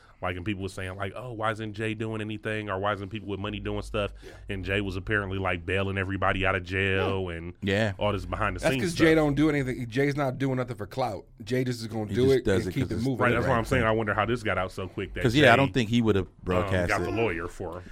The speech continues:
Speaker 2: Yeah.
Speaker 3: Here's another crazy thing. Speaking of Jay and Rockefeller and Rocka-,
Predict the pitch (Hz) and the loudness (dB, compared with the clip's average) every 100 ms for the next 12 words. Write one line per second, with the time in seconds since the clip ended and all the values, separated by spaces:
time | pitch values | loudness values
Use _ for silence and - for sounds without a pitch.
0 | 208 202 185 180 370 370 302 339 339 339 | 0 6 8 8 6 4 0 2 2 2
1 | 302 285 269 254 202 - 185 180 143 151 | 2 2 2 2 2 2 -2 -2 0 0
2 | 143 131 131 135 - 123 120 117 104 104 | 0 0 0 -2 -2 0 2 0 0 0
3 | 107 107 | 0 -2